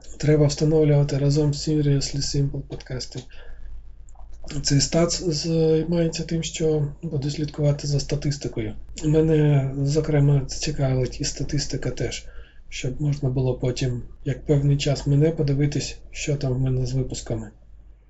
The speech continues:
Які слухають, які не слухають, який час. Ну, взагалі, так, знати, розуміти більше про тега, про тебе. Щоб ти був не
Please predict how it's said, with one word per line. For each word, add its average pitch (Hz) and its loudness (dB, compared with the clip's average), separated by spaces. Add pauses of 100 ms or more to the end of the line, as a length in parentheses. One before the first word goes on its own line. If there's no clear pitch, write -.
(500)
Які 139 -4
слухають, 156 -2
які 147 -6
не 135 0
слухають, 151 -2
який 127 -4
час. 151 -2
Ну, 208 6
взагалі, 147 -2
так, 151 -8 (100)
знати, 143 -6 (200)
розуміти 143 2 (420)
більше 143 2
про 139 -2
тега, 127 -2 (260)
про 143 2
тебе. 123 0 (420)
Щоб - -6
ти 143 2
був 139 2
не 131 0